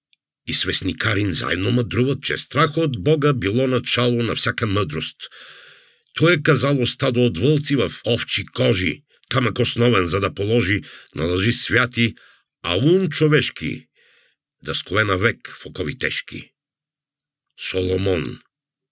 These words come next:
той е тиран развратен, отдавна в раят не иде запратен със своите притчи между светците, казал е: „Глупост между глупците“,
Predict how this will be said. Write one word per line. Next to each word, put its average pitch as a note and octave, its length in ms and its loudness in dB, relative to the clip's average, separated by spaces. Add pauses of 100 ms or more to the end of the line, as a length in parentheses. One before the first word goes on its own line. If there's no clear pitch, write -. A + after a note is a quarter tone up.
(460)
той G#2 260 0
е F2+ 160 -6
тиран G#2 360 2
развратен, E2+ 840 -2 (480)
отдавна G2+ 580 0
в - 100 -12
раят F#2 340 0
не G#2 100 2
иде F2+ 180 0
запратен E2+ 480 -4
със - 180 -6
своите G#2 360 -2 (160)
притчи B2 260 -2
между F#2 260 -4
светците, G2+ 560 -2
казал A#2 320 2
е: - 60 0 (520)
„Глупост D3+ 640 0 (640)
между - 280 -2
глупците“, F#2+ 640 0